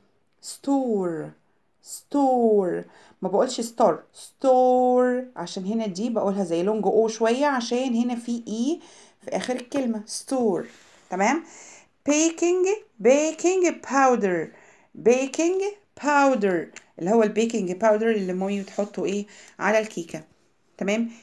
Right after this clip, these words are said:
تي سبون. تي سبون. هي كلمة تي لوحدها احنا خدناها قبل كده، معناها شاي، وكلمة سبون معناها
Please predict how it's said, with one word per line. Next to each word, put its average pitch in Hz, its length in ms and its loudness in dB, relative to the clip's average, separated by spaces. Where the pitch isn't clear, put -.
تي 320 340 4
سبون. 202 960 -2
تي 339 520 2
سبون. 214 920 0
هي 262 220 2
كلمة 247 540 0
تي 294 600 -2
لوحدها 190 560 -2
احنا 247 180 0
خدناها 233 380 0
قبل 196 180 -2
كده، 240 240 -2
معناها 214 420 -2
شاي، 285 600 4
وكلمة 208 560 0
سبون 285 680 2
معناها 208 640 0